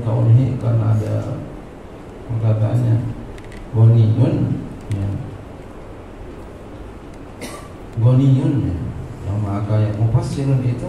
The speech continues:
menafsirkan, menjelaskan, dikali bagi perkataannya qaimun, yang berdiri.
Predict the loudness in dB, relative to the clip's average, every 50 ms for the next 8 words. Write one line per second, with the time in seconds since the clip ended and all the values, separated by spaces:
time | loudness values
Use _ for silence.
0 | -2 0 2 2 2 2 2 2 2 0 0 0 0 0 2 2 4 4 2 2
1 | 0 0 -2 0 0 2 0 0 0 0 0 2 2 2 2 0 0 0 0 -2
2 | -2 -2 -2 -2 -2 -2 -2 -2 0 2 4 4 4 2 0 -2 -2 -2 -2 -2
3 | -2 -2 -2 0 0 0 -2 -4 -4 -4 -6 -6 -10 -12 -14 -14 -14 -14 -14 -14
4 | -14 -14 -16 -12 -6 -4 -2 0 0 0 -2 0 0 0 0 0